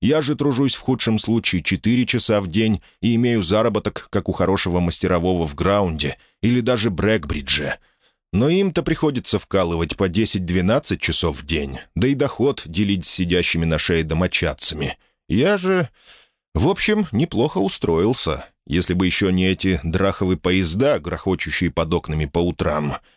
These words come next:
Эх, нет в жизни счастья. Ха!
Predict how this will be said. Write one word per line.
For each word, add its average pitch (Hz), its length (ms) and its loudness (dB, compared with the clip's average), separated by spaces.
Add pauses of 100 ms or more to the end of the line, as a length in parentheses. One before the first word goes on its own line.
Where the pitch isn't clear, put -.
(220)
Эх, - 680 -2 (400)
нет 156 440 2
в 123 60 -2
жизни 127 440 2
счастья. 85 920 0 (280)
Ха! 156 220 2